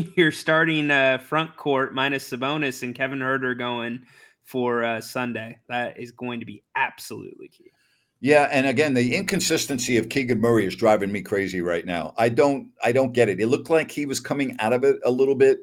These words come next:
Speaker 2: you know, with, I think, what, two good games back to back. He's right back to where he was, and I just wonder what is going on with his game.
Speaker 1: I would be interested to see if you would be seeing the same struggles had De'Aaron Fox not gotten injured,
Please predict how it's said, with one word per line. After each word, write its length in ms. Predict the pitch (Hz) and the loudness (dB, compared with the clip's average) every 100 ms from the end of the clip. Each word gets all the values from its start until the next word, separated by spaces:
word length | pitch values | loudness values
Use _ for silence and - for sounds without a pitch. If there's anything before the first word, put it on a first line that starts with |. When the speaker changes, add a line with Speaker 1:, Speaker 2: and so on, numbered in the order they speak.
| - | -4
Speaker 2:
you 80 | 113 | -2
know, 100 | 117 | 0
with, 180 | 104 101 | 0 0
I 100 | 104 | -2
think, 220 | 113 110 | -2 -2
what, 260 | 101 90 | -2 -2
two 240 | - 139 143 | -4 -6 -4
good 220 | 120 117 | -4 -2
games 300 | 123 127 120 | 0 0 0
back 280 | 113 113 - | 2 2 2
to 60 | |
back. 340 | 101 104 107 - _ _ _ | 2 2 2 -4 _ _ _
He's 180 | 143 123 | -2 6
right 200 | 175 185 | 6 8
back 200 | 160 160 | 4 4
to 80 | |
where 160 | 139 143 | 4 6
he 80 | 120 | 8
was, 420 | 123 135 92 - - | 6 6 4 -4 -2
and 140 | 113 | 0
I 80 | 110 | 0
just 280 | 131 151 - | -2 -8 -4
wonder 280 | 143 147 | -2 0
what 260 | 110 98 147 160 | 0 2 0 -2
is 100 | 117 | -2
going 320 | 135 131 113 | 0 2 0
on 160 | 131 | 0
with 120 | 104 90 | -2 -2
his 160 | 113 | -4
game. 380 | 113 107 107 - - _ _ _ _ _ - - - _ - | -2 -4 -2 -6 -16 _ _ _ _ _ -20 -20 -20 _ 0
Speaker 1:
I 60 | 311 | 2
would 180 | 392 392 | 4 2
be 140 | 247 | 4
interested 580 | 196 - 190 170 165 139 | 2 2 -2 -2 -4 -4
to 60 | 135 | -6
see 460 | - 151 135 131 123 | -4 -2 0 -2 -4
if 580 | - 135 131 127 - - - | -2 0 0 -2 -8 -20 -16
you 260 | 131 139 160 | -10 -2 0
would 160 | 151 | 0
be 100 | 135 | -2
seeing 340 | 131 143 139 131 | -6 -4 -2 -4
the 60 | |
same 320 | 123 139 127 | -4 -4 -4
struggles 540 | 127 - 123 123 135 131 | -4 -4 -4 -2 -4 -2
had 220 | 135 127 | -2 -2
De'Aaron 360 | 127 127 120 120 | -4 -4 -6 -4
Fox 440 | 127 123 123 - | -4 -4 -6 -16
not 460 | 117 120 120 120 80 | -16 -12 -8 -8 -10
gotten 320 | 107 67 104 | -16 -16 -16
injured, 380 | 92 90 65 | -18 -18 -20